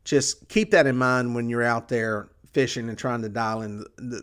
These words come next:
the spawn. Now, the thing with the spawn with fishing for catfish versus, like, people who fish for bass or fish for crappie is if you're bass fishing, uh, spawning is a great time where a lot of bass fishermen like to go, you know, fish the banks, look for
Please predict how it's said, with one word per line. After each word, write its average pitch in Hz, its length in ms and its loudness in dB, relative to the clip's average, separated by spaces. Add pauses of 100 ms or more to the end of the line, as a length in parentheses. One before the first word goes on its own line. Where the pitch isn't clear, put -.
the 127 80 -12
spawn. 107 480 -6
Now, 113 80 -4
the 120 100 -4
thing 247 320 2
with 180 120 4
the 139 100 0
spawn 151 560 4
with 123 220 2
fishing 143 280 0
for - 120 -14
catfish 160 520 0
versus, 117 380 -4
like, 117 180 -2
people 120 280 -4
who 117 100 -4
fish - 240 -8
for 98 100 -6
bass 104 480 -4 (640)
or 127 140 4
fish 131 200 2
for - 140 -8
crappie 160 600 4
is 113 500 0 (480)
if 139 120 -4
you're 170 100 4
bass 196 340 4
fishing, 123 600 -2
uh, 127 240 0
spawning 196 560 4
is 127 180 2
a 131 80 4
great 131 300 4
time 127 680 0
where 120 600 2 (280)
a 120 80 -6
lot 123 200 4
of 113 60 -6
bass 117 220 0
fishermen 113 380 -6
like 110 260 -4
to 117 140 -6
go, 110 500 -2
you 110 140 -6
know, 104 120 -4
fish - 260 0
the 123 80 -2
banks, 117 420 0
look 127 480 2
for 120 300 2